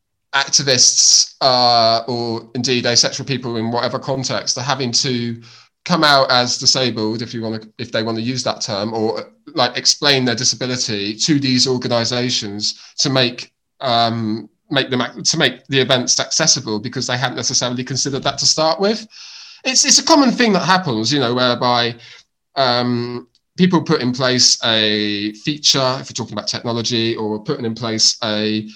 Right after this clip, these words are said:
policy or whatever, and they then only realise that, "Oh, accessibility should probably be something we consider," until right at the very end, and then you have to kind of almost, like, retrospectively go back and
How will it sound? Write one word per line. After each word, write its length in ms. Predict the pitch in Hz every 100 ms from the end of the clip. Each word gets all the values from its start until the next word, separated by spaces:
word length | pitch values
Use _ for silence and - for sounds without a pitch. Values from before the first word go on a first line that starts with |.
| _
policy 840 | - 147 135 131 - 131 123 123 135
or 140 | 110
whatever, 440 | 123 135 123 110 107
and 120 | 127
they 120 | 139
then 240 | 143 139 139
only 280 | 143 139 131
realise 580 | 131 127 123 120 117
that, 340 | - 120 117 -
"Oh, 200 | 320 190 156
accessibility 680 | 180 - 180 - 202 180
should 220 | 139 - - _
probably 260 | 165 139 123
be 100 | 123
something 320 | 120 110 120
we 80 | 113
consider," 460 | 117 139 123 104 - - -
until 220 | 143 147 135
right 200 | 131 123
at 40 |
the 60 | 127
very 300 | 131 131 131
end, 260 | 135 160 175
and 100 | 127
then 100 | 123
you 80 |
have 140 | 127 117
to 80 | -
kind 140 | 139
of 140 | 120 123
almost, 280 | 120 113
like, 160 | 131 120
retrospectively 760 | 127 - - - 131 - 123 123
go 120 | 117
back 280 | 127 120 120
and 260 | 110 110